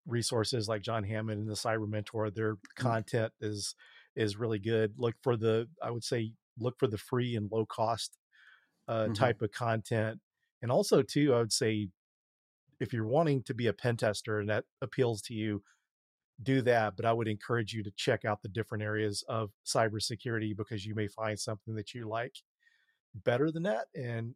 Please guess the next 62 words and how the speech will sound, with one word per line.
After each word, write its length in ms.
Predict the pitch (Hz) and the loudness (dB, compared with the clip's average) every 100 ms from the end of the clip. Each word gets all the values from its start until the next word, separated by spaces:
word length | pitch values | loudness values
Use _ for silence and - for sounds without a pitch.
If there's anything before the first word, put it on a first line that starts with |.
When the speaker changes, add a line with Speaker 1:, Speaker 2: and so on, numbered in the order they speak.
| _ | _
Speaker 1:
if 160 | 113 - | -10 -6
you, 240 | 120 123 | -4 -2
if 120 | 117 | -4
it's 120 | 117 | -2
something 280 | - 127 131 | 0 0 -2
you 80 | 117 | -2
really 180 | 117 110 | 0 2
like, 300 | 110 113 110 | 4 4 2
you're 160 | - 107 | -4 -6
gonna 40 | |
be 80 | 107 | -6
passionate 480 | - 107 101 110 107 | -2 -2 -2 -6 -6
and 100 | 107 | -6
you're 100 | 107 | -6
going 280 | 110 107 | -6 -8
to 120 | 107 117 | -8 -8
be 240 | 110 104 - - - _ _ _ | -6 -8 -10 -20 -20 _ _ _
willing 380 | 123 135 131 120 - | 2 4 4 0 0
to 160 | 117 | 0
put 160 | 104 131 | 2 2
in 120 | 113 | 2
more 180 | 110 107 | 0 -2
time 280 | - 117 110 | 0 -2 0
and 100 | 107 | 0
effort 280 | 107 110 - | -2 -4 -8
to 60 | |
learn. 340 | 101 107 107 104 | -6 -4 -4 -4
So 160 | 113 | -4
I'd 140 | 123 104 | -4 0
definitely 360 | 117 117 110 98 - | -2 0 -4 -4 -10
explore 600 | - - 120 120 120 110 | -12 -10 -2 0 2 0
the 120 | 104 | -2
different 320 | 107 - 107 | -4 -4 -4
options 640 | 104 110 - 113 110 - - - _ _ _ - | -4 -4 -4 -4 -4 -6 -12 -20 _ _ _ -4
instead 320 | 107 - 120 | -4 0 0
of 60 | 101 | 0
just 220 | 101 95 | -6 -2
being 200 | 113 110 | 0 0
set 240 | - 117 | 0 2
Speaker 2:
Mm-hmm. 0 | |
Speaker 1:
on, 200 | 110 104 - _ - | 2 -2 -6 _ -4
if 120 | - | 2
it's 120 | 123 | 4
something 260 | - 165 156 | 6 4 4
you 80 | 143 | 6
wanna 180 | 131 107 | 6 4
do, 460 | 110 120 117 101 - _ _ _ _ _ _ 113 | 0 0 0 -4 -8 _ _ _ _ _ _ -4
do 200 | 131 120 | 2 6
it. 140 | 113 98 | 6 4
But 100 | 110 | 0
I 80 | 113 | 0
would 80 | |
also 260 | 110 110 - | 0 0 -2
encourage 320 | 107 120 104 | -2 -2 -4
you 60 | 107 | -4
to 40 | |
look 120 | 107 113 | -6 -6
at 80 | |
some 140 | - 110 | -6 -4
of 140 | 110 | -4
the 80 | 107 | -4
things. 360 | 101 107 107 | -6 -6 -4